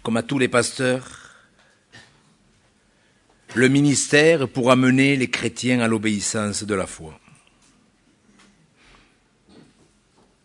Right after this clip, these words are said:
Et humblement, Seigneur,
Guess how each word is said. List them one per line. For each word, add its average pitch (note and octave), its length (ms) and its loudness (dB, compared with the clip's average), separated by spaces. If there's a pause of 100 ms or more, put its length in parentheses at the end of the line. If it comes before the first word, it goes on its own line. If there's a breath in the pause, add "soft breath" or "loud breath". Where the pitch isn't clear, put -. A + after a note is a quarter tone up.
(1400)
Et A2+ 140 4
humblement, A#2+ 480 0
Seigneur, D#2+ 420 -14